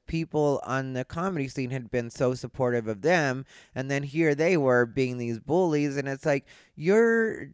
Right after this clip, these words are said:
flexing on people that have been supportive of you. So I don't understand where the flex is coming from or why the flex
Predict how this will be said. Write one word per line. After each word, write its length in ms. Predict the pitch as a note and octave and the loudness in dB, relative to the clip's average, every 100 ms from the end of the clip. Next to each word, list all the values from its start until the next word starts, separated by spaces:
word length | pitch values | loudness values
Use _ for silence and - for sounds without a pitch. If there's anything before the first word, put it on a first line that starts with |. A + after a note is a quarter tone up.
| - | -20
flexing 680 | - F#3+ A3+ - E3 D3+ C#3+ | -2 0 0 -2 -4 -4 -4
on 160 | C#3 | -6
people 480 | C#3+ D#3+ D3+ C3+ C3+ | -4 -4 -4 0 -2
that 200 | A#2+ C3 | 0 -2
have 220 | A#2 D3 | 0 -4
been 180 | C3+ C3+ | -2 -4
supportive 520 | - B2+ E3 E3 C#3 | -6 -4 2 2 2
of 180 | A2+ G#2+ | -2 -6
you. 220 | F#2 E2+ | -8 -10
So 400 | F2 C#3+ C#3+ C#3 - | -6 0 2 2 0
I 120 | C3+ | -4
don't 380 | C#3+ E3 F3+ C3+ | 2 2 2 -2
understand 640 | C#3+ C#3 C#3 D3+ C#3 C3 | -6 -6 -6 -2 -2 0
where 140 | B2+ B2+ | -2 -2
the 100 | A#2 | -2
flex 420 | - C#3+ C3 - | 0 0 0 -4
is 140 | A#2+ | -8
coming 340 | - A#2 G2+ G#2+ | -4 -6 -6 -10
from 320 | - A2 G#2+ | -2 -2 0
or 160 | G2 A2+ | -2 -2
why 340 | A2+ A#2 A#2 | 0 2 2
the 120 | A2+ | 0
flex 480 | A#2 A#2+ A2 F#2 - | -6 -2 -2 -4 -10